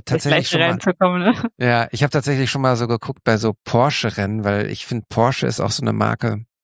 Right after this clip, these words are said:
Speaker 1: Ich bin, komm, ich weiß gar nicht, warum ich jetzt die ganze Zeit über Autos rede. Ich, ich kenn mich mit Autos überhaupt nicht aus und das ist auch überhaupt nicht
Speaker 2: Ja, ich
Speaker 1: meine
Speaker 2: noch weniger. <laughs>
Speaker 1: Wir hatten gerade eine Panne auf dem Rückweg von Kroatien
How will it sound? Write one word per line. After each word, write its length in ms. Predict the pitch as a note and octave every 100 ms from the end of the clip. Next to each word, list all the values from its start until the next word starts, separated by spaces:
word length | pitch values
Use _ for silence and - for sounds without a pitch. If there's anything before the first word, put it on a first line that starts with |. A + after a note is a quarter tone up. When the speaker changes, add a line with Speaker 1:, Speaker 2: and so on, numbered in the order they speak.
| _ _ - - - - - - B2+
Speaker 1:
Ich 140 | -
bin, 760 | - B2+ B2 D3+ C#3+ A2+ A#2 A2+
komm, 160 | - C#3
ich 120 | A2
weiß 180 | A#2+ -
gar 80 | B2
nicht, 100 | A2+
warum 140 | A2+
ich 80 | A#2+
jetzt 120 | -
die 40 |
ganze 160 | B2 A#2
Zeit 60 | A#2
über 180 | G2+ F2
Autos 380 | D3 C3 -
rede. 180 | G#2+ G2+
Ich, 240 | G2 A#2+ -
ich 200 | - -
kenn 220 | C3 C3
mich 160 | B2
mit 140 | B2+ A#2+
Autos 300 | C3 A2+ B2+
überhaupt 360 | D3+ C#3+ C3
nicht 200 | C3 G2+
aus 200 | A#2 C#3
und 100 | B2+
das 100 | B2
ist 60 | A#2
auch 120 | A#2
überhaupt 300 | D#3 D3+ -
nicht 100 | F#3+
Speaker 2:
Ja, 60 | E3+
ich 60 |
Speaker 1:
meine 200 | F3+ G#3
Speaker 2:
noch 140 | B3 B3+
weniger. 480 | F#3 F3 F3+ E3+ F3
<laughs> 1160 | D#4+ E4+ - - - - _ _ - - E4 D3
Speaker 1:
Wir 100 | C#3+
hatten 120 | D3
gerade 240 | D3 E3
eine 140 | D#3 C#3
Panne 340 | C3 D#3+ D3
auf 100 | A#2+
dem 100 | B2+
Rückweg 400 | A#2 C#3 B2 A#2
von 160 | - A2+
Kroatien 800 | - A2 A#2 B2+ - A2 G#2+